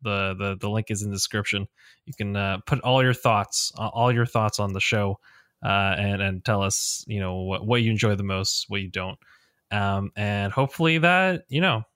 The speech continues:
hopefully we, we take that into account. But, you know, knowing me, um,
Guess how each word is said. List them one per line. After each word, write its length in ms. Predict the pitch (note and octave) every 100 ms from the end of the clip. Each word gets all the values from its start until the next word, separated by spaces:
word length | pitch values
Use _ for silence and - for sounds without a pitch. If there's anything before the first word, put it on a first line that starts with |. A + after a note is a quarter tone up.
| _
hopefully 360 | - C3 D#3 D3+
we, 320 | D3+ D#3 D#3
we 160 | C#3+ D3
take 220 | D3 -
that 120 | D3
into 220 | C#3+ D3+
account. 400 | C#3+ - D3 F#2+ - -
But, 160 | A#2
you 80 | G#2+
know, 140 | A#2 G#2+
knowing 320 | A#2+ B2+ A2+
me, 280 | A#2 A2+ - _ _ _ _ -
um, 560 | G#2+ G#2 G2+ G2+ G#2